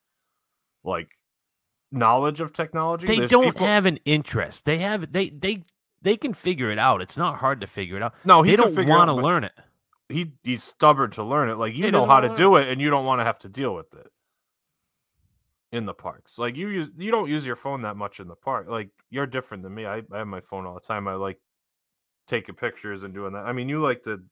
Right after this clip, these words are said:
Speaker 1: cameras and things like that, but even when you're there, you don't have your phone out all the time, usually.
Speaker 2: No, I try, I try to just shut it off. Sometimes I just shut it off so I'm not fidgety with it.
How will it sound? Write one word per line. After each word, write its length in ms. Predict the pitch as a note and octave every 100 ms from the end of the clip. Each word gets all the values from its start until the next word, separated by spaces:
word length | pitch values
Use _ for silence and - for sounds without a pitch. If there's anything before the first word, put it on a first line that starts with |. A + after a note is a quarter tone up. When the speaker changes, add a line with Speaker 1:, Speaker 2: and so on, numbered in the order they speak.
| _ -
Speaker 1:
cameras 460 | C#3 C3+ A2+ F#2+
and 120 | F#2+
things 200 | G2+ F2+ F2
like 180 | E2+ -
that, 220 | F#2 -
but 120 | G2
even 380 | A2 G#2 G#2 F#2+ _ _ _ _ _ _ _ _ _ _ _ _ _ _ _ _ -
when 160 | A2+ A#2
you're 200 | C3+ C3
there, 260 | A2+ B2 G#2
you 160 | A#2
don't 280 | C3 A#2+ -
have 160 | A#2 G2
your 80 | F2+
phone 280 | - G#2+ G2+
out 160 | E2+
all 120 | E2
the 100 | D#2
time, 340 | - F2 D#2 - -
usually. 420 | E2 D2 C2+ D3
Speaker 2:
No, 200 | D3 D3
I 100 | C#3
try, 300 | - D3+ D#3
I 80 | A#2
try 320 | - D3 D3+
to 140 | C#3+ - _ _ _ _ _
just 200 | - B2+
shut 220 | - B2 G#2
it 100 | G2+
off. 220 | F#2+ G#2+
Sometimes 360 | F#3+ G3+ F3
I 60 | A#2
just 200 | G2+ F#2+
shut 180 | G#2 F#2
it 80 | G2+
off 200 | F#2+ -
so 100 | F2+
I'm 120 | F2+
not 200 | F#2 -
fidgety 440 | - F#2+ F2 F2
with 280 | E2+ F2 -
it. 140 | D#2+